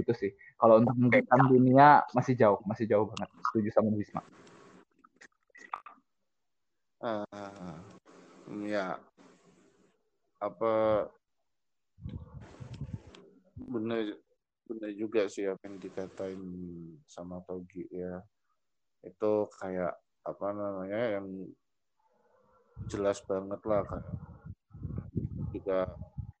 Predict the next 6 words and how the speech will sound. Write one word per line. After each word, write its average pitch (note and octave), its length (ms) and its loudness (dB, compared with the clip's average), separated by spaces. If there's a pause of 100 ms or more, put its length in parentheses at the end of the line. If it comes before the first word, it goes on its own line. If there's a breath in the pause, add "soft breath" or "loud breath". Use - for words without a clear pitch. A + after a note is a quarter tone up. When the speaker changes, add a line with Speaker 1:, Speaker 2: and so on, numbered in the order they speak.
(180)
Speaker 2:
apa - 320 -10
namanya, G2 720 -6 (1500)
nggak E2 160 -6
bisa G2 320 -2
bandingin F#2+ 880 -10 (840)
ya, A#2 240 4